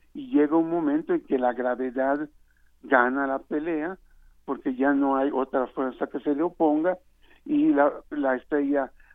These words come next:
se contrae. En, en cuestión de, de segundos ocurre esto y ocurre esta como explosión y la parte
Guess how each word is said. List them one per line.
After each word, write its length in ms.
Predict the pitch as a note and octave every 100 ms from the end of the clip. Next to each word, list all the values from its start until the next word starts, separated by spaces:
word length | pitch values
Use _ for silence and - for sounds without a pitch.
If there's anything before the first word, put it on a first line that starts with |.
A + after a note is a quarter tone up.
| -
se 100 | D3+
contrae. 640 | - C#3 C3 C#3 B2+ C3 B2 C3+
En, 280 | C#3 C3+ - D3+ D#3
en 120 | D#3
cuestión 500 | E3 D#3 F#3+ G3 F#3
de, 220 | D#3+ C3 - - -
de 220 | B2+ -
segundos 600 | C#3+ B2+ C#3 C3+ B2+ A#2 _ - - -
ocurre 680 | - B2 C#3 B2+ B2 A#2+ A#2+
esto 300 | - D3 - - - - -
y 180 | C#3
ocurre 480 | C3 C3 D#3 D3 C#3+
esta 280 | C3 - C#3
como 420 | - A#2+ A#2 A2 _ _ _ -
explosión 920 | C3+ - C#3+ D3 D3 F#3 D3 F3+ F#3 _ _ - _ -
y 160 | - C3
la 140 | B2+
parte 280 | - C3 B2+